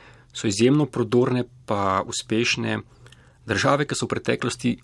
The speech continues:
večino svojih naravnih virov že uničile. Eh,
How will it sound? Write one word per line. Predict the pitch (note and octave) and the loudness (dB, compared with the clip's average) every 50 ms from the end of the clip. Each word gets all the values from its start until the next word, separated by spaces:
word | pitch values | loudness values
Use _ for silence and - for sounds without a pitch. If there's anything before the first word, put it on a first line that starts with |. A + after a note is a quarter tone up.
| - - | -14 -16
večino | - A2 A2 - - - C#3+ B2+ | -6 -6 -4 -2 0 0 0 0
svojih | - - - A#2 G#2 | 0 0 0 0 0
naravnih | A2 G#2+ G#2+ G#2+ G#2 - A#2+ | 0 -2 -2 -2 -4 -2 -2
virov | A2+ G#2+ G#2+ | -2 0 0
že | G#2 G#2+ | 0 -2
uničile. | G2 G#2 G#2+ G#2 - - G2 F#2+ | -2 -2 -2 -4 -4 -4 -4 -6
Eh, | F#2+ - - _ - - - - - - - - - - - - - _ - - G2 G2 G2 G2 F#2+ F#2+ F#2+ | -6 -10 -16 _ -20 -20 -20 -20 -20 -20 -20 -20 -20 -20 -20 -20 -20 _ -6 -4 -2 0 0 2 2 0 -2